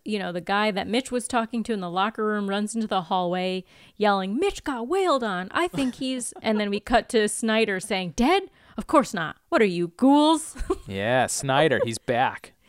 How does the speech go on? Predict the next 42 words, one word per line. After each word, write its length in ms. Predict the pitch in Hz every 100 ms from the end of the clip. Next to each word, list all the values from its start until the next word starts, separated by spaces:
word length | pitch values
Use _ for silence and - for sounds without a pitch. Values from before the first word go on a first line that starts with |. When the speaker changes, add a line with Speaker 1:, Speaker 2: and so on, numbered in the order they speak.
| _
Speaker 1:
Snyder's 360 | - - 190 190
Speaker 2:
Prin- 140 | 170 180
Speaker 1:
back. 60 | -
Speaker 2:
Principal 420 | 196 202 180 175
ears. 480 | 113 151 156 101 -
That 160 | - 123
guy's 180 | 139 107
got 80 | 123
Speaker 1:
He's 80 |
Speaker 2:
some 140 | 110 92
wicked 300 | 139 - 107
ears. 440 | 107 120 95 -
Speaker 1:
Oh, 220 | - 226 202
he's 360 | 190 302 285
got, 340 | - 208 190 -
s-, 240 | - - -
oh, 320 | 214 202 180 160 _ _
Snyder. 600 | - - 214 202 190 185
Speaker 2:
Yeah. 40 |
Speaker 1:
Just 300 | 175 254 -
the, 300 | - 180 185 -
he's 420 | _ - 208 208 -
fun. 460 | - 190 185 165
He's 280 | 165 285 349
fun 260 | - 277 302
to 100 | 269
look 220 | 269 302
at. 280 | 196 185 - _
You 60 | -
gotta 160 | 262 196
look 220 | 214 226
at 160 | 190
him. 160 | 170 165
Speaker 2:
You 140 | 160 156
gotta 220 | 180 135
look 260 | 92 107
at 160 | 107 90
him 80 | 87
for 120 | -
sure. 240 | - 110 107
Speaker 1:
For 80 |
sure. 480 | 180 - 202 175 170